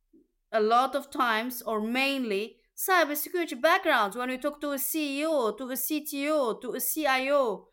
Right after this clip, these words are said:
they don't understand us. And we cannot assume that by bringing those topics in the way that we do it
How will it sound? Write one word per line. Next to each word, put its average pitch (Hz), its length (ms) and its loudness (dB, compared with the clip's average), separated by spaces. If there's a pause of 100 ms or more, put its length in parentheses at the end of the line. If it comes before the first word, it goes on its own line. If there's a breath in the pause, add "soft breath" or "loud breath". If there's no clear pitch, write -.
(220)
they 277 160 0
don't 311 280 4
understand 247 720 0
us. 170 260 -4 (360)
And 262 200 0
we 330 180 2
cannot 302 540 2
assume 262 560 -4
that 214 180 -2
by 220 140 4
bringing 269 600 0
those 247 320 -2
topics 226 640 -2 (300)
in 269 160 -2
the 262 120 0
way 285 340 4
that 269 220 0
we 233 120 -6
do 233 260 -4
it 196 220 2